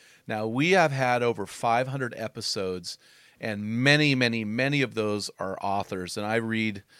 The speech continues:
fifty to sixty books a year, and I try to honor authors by doing that. And so what I've done, because you guys have been asking us,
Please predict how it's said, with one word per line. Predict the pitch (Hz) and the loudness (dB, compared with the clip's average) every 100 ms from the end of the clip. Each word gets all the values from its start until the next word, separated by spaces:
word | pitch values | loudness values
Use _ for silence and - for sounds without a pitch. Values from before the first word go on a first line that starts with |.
| - _ _ | -20 _ _
fifty | - 127 - 123 | 0 0 2 0
to | 104 | 0
sixty | - 117 - | -2 -4 -4
books | 107 110 107 113 | -2 -2 -2 -4
a | |
year, | 104 107 107 | -2 0 0
and | 104 | -2
I | 95 | -4
try | - 117 | 0 0
to | 85 | 0
honor | 107 113 110 | -2 -4 -2
authors | 104 98 95 104 | -2 -2 -4 -6
by | 98 98 | -4 -4
doing | 92 101 98 | -4 -6 -6
that. | 95 92 - _ - - - | -6 -6 -8 _ -20 -20 -12
And | 107 | -6
so | 135 | -2
what | 120 117 | 0 2
I've | 151 156 | 2 2
done, | 131 120 110 110 110 | 0 -2 -2 -4 -8
because | 110 - 123 107 | -10 -2 -4 -4
you | 117 170 | -6 -4
guys | 175 151 135 127 | 4 6 6 4
have | 117 | -2
been | 110 | -2
asking | 101 120 120 - 104 | -2 -2 -4 -4 -6
us, | 85 - | -6 -10